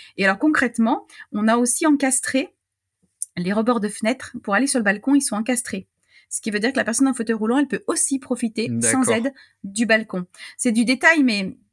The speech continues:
Speaker 1: tout se cache dans le détail finalement. Donc, c'est vraiment les mesures physiques, euh, pour les plans et les lieux de, de passage. Puis après, t'as, euh, l'accessibilité des outils numériques.
Speaker 2: Mhm.
Speaker 1: Comment l'outil de billetterie est accessible, euh, aux personnes qui ne voient pas.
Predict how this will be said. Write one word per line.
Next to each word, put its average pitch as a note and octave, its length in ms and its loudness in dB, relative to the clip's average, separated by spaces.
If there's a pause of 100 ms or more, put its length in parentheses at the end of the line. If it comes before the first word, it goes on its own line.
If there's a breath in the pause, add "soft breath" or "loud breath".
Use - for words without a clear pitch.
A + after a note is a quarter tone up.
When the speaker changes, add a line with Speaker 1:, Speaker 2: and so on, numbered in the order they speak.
(120)
Speaker 1:
tout - 140 -10
se - 80 -4
cache C4 200 0
dans A3 120 0
le G#3+ 40 -4
détail G#3 300 0
finalement. A3 480 0 (380 loud breath)
Donc, G#3 120 -6
c'est B3 120 0
vraiment B3+ 260 4
les B3+ 140 6
mesures A3+ 380 2
physiques, A#3+ 600 0 (300 loud breath)
euh, G3 100 -4
pour G#3 220 -4
les G3+ 80 -2
plans A#3+ 320 2
et G#3 60 0
les F#3 100 0
lieux G3+ 180 0
de, F#3 140 0
de E3+ 180 -8
passage. A3 640 0 (260 loud breath)
Puis - 140 -2
après, C4+ 340 -2
t'as, B3+ 380 0
euh, F#3 60 -2
l'accessibilité G#3+ 1080 -2
des G#3+ 280 0
outils A3 200 0
numériques. A3 560 2 (220)
Speaker 2:
Mhm. B2 180 -4
Speaker 1:
Comment A3+ 220 4
l'outil B3+ 240 2
de G3+ 80 -4
billetterie G3+ 420 -2
est C#4 140 -2
accessible, C4 560 -2 (340 loud breath)
euh, F#3+ 200 -4
aux G#3+ 120 -8
personnes B3 380 0
qui C4+ 120 2
ne A3+ 80 6
voient G#3 220 -2
pas. - 180 -8